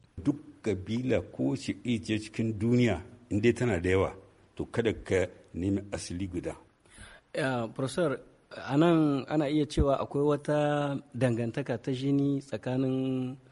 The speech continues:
Speaker 2: Abzinawa da Larabawa?
Speaker 1: Babu, babu dangantaka ta jini, eh, tsakanin Abzinawa da Larabawa. Amma masu binciken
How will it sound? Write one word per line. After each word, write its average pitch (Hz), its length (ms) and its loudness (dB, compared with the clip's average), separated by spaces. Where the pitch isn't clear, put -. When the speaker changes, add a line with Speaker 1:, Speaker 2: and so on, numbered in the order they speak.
Speaker 2:
Abzinawa 127 1000 2
da 117 140 -4
Larabawa? 127 500 0
Speaker 1:
Babu, 101 340 4
babu 107 360 0
dangantaka 98 640 -2
ta 107 120 -8
jini, 110 460 2
eh, 95 220 2
tsakanin 113 800 2
Abzinawa 101 1000 2
da 73 120 -12
Larabawa. 87 920 -6
Amma 95 340 0
masu 151 400 0
binciken 120 1040 2